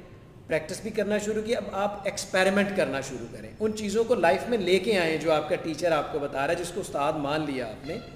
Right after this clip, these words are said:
उसको फॉलो करें, उसको experiment करें है में। और number three री, री है कि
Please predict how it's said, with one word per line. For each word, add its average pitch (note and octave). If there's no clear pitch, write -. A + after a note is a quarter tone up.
उसको A#3
फॉलो F#3+
करें, B3
उसको A3+
experiment G3
करें G3
है C#3+
में। -
और G3+
number G3
three A#3
री, F#3+
री A3+
है A3
कि B3